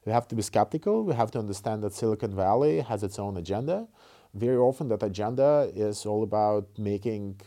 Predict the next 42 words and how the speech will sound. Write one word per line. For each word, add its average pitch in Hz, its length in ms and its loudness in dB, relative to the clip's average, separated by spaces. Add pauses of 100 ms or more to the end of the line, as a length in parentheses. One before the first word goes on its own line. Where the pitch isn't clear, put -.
uh, 90 580 -6
internet 101 380 -4
companies 113 580 -6
look 98 480 -2
as 98 160 -4
if 101 180 -4
they 98 200 -2
are 98 340 0
just 95 420 -8
equivalents 101 600 -4
of 95 400 0 (340)
N 104 120 -2
G 92 200 2
Os. 151 460 0 (420)
We 92 180 -4
don't 117 280 2 (100)
tend 117 180 0
to 117 100 -6
think 117 200 -6
of 101 160 -2
Google 120 520 2 (300)
in 104 140 -6
the 101 80 -2
same 107 300 0
way 104 220 4
that 107 180 -4
we 101 80 -4
think 98 280 -6
about 98 360 2
ExxonMobil 101 840 0
or 92 60 0
Walmart. 113 520 0 (100)
We 101 80 -4
tend 92 200 -8
to 95 60 -12
think 98 220 -10
about 95 260 -2
Google 117 540 0
as 90 160 -10
if 98 200 -8
they 98 160 0
were 95 440 2